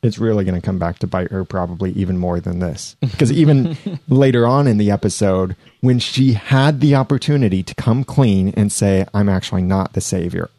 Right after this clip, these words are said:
all she said was, "I'm the evil queen." Well, Camelot is a place of second chances. La, rah, rah, rah.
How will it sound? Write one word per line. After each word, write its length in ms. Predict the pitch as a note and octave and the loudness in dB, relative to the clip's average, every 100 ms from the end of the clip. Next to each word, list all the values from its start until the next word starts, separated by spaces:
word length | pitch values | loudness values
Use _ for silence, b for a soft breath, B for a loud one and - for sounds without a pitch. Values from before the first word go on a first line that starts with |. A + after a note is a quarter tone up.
| - | -2
all 220 | B2 C#3 | 0 0
she 220 | C#3+ G#3+ | -2 -6
said 300 | G3 F3+ E3+ | -4 -4 -4
was, 380 | - F3 D#3+ F3 b b b b b - | -2 -2 -4 -6 b b b b b -2
"I'm 160 | G#2 | 0
the 160 | G2 - | 0 0
evil 180 | F#2+ F2+ | -2 -4
queen." 340 | - F2+ F#2 - _ _ _ _ _ _ | -2 -4 -4 -14 _ _ _ _ _ _
Well, 200 | F#3 F3+ | -6 -6
Camelot 540 | - D#3 D#3 C#3+ C#3 - | -2 0 2 2 0 -2
is 300 | C#3 B2+ - | -4 -6 -6
a 100 | D3+ | -8
place 360 | - A#2+ A#2+ - | -4 -4 -4 -6
of 80 | |
second 300 | - - - B2 | -6 -6 -4 -4
chances. 500 | G2 G2 - G2+ - _ | -4 -2 -4 -6 -10 _
La, 240 | C3+ B2+ B2+ D#3 G2+ | -2 -2 -4 -10 -4
rah, 200 | A2 A2+ | -2 0
rah, 220 | A2 A2+ | -2 -2
rah. 260 | F#2 F#2 | -2 -4